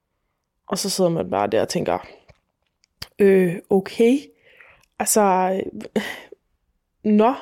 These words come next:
så kan jeg bare tage p-piller, men, men hvad så?" Og det eneste, p-pillerne jo gør, det er, ja, selvfølgelig at styre mine hormoner og give mig en, en, en kunstig menstruation hver måned. Øh,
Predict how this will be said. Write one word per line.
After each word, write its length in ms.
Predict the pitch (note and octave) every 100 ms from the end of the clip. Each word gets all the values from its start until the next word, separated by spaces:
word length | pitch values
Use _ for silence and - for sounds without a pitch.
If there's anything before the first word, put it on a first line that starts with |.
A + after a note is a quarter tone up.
| - _ - G#3 -
så 160 | -
kan 60 | A3+
jeg 80 | G#3+
bare 140 | G#3+
tage 140 | G#3+
p-piller, 420 | G#3 D#4 D#4+ A#3+ G3+
men, 300 | G3+ G3 G3
men 200 | G3+ G3+
hvad 160 | G#3+
så?" 260 | A3 - D#4+ - - - - - _
Og 220 | - F#3+ -
det 140 | G#3
eneste, 280 | D4 D4 G#3
p-pillerne 540 | A3+ G#3 G3+ F#3 F#3
jo 140 | F3 F3
gør, 200 | F#3 G#3
det 140 | G#3+
er, 60 | G#3+
ja, 380 | F#3+ F3+ F#3 G3
selvfølgelig 380 | - G3+ A3
at 60 | G3+
styre 260 | - A#3 A#3
mine 160 | G#3
hormoner 460 | G3+ A3 B3 C4 G#3
og 320 | F#3+ - G3
give 140 | A3+
mig 80 | A3+
en, 260 | G#3 G3 F#3+
en, 340 | - F#3+ G3 G#3+ -
en 140 | F#3+
kunstig 460 | F#3+ - C4 D4 B3
menstruation 580 | G#3+ G3 - G#3 B3+ A3
hver 140 | G#3
måned. 400 | G#3 G3 G#3+ C4 B3+ - - - - -
Øh, 580 | G3+ F#3+ G3 F#3+ F#3+ F#3+